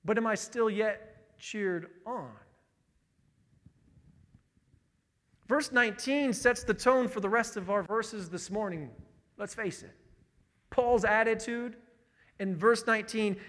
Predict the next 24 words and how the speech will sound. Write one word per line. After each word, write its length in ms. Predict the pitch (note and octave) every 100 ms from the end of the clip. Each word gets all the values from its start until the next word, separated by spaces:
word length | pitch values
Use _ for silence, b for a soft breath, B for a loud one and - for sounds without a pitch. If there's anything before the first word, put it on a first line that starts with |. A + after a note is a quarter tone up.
| B B B
sets 360 | - A3+ A3+ -
the 120 | G3
tone. 420 | - G#3+ F3 D3
So 500 | - G3 F3 D#3+ - D#3+
have 160 | F3+
you 120 | G3
ever 240 | G#3 G#3+ F#3
heard 220 | G#3 G#3+
of 200 | G3+ D#3+
the 280 | F#3 F#3 -
expression, 840 | E3 - - G#3 A3 - F#3 E3+ D3+ B
"Serve 400 | - - G#3+ G3+ G#3+
others 320 | G3 G3+ G3
before 400 | D#3+ E3 - G3
yourself"? 720 | F#3 D#3 - F#3 A#3+ - - - _ _ _ _ _ _ _ _ _ _ _ _ - b b b b
This 180 | F3 B3+
is 140 | D4+ A3+
the 120 | G3+
heart 220 | G3 G#3
of 100 | E3
both 400 | G3 F#3+ - -
Paul 440 | - G3+ F#3+ D3 -
and 360 | G3+ A#3 E3 A#2+ - _ _ _
Timothy. 460 | D#3 C3+ - E2+